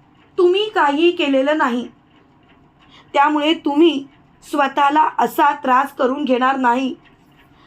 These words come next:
तेव्हा लगेच मधुभाऊ बोलतात, "सायली,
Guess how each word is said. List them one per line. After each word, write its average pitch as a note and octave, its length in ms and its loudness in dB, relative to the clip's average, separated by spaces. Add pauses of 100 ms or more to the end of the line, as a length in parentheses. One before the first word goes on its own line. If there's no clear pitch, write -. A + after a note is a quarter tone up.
(140)
तेव्हा C#4 180 0
लगेच C#4+ 340 -4
मधुभाऊ C#4+ 460 0
बोलतात, C4+ 440 0 (540)
"सायली, C#4 540 0